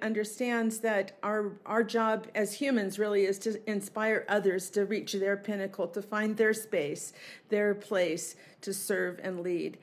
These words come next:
So without any more hesitation, I just have to jump right into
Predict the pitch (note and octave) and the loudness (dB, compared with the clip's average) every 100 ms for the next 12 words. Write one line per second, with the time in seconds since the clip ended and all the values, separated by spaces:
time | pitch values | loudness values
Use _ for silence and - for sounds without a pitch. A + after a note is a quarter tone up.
0 | - - - - D4 C4+ A#3+ - A3+ C4+ | -20 -18 -12 2 4 4 2 2 2 2
1 | - C#4 D4 C4+ B3+ C#4+ C4 A3+ A3+ F#3+ | 0 2 4 4 2 4 6 4 4 2
2 | F#3+ - - G3+ B3+ A3+ A3+ B3 A3+ A3+ | 0 -4 -12 0 4 4 4 4 2 2
3 | E3 E3+ F#3+ B3+ - A3+ A3 F3+ E3+ - | 0 0 0 -2 0 0 0 -6 -6 0
4 | A#3 A3+ A3 G3+ G3+ G3 G3 A3 F#3+ | 2 2 0 0 0 -2 0 2 2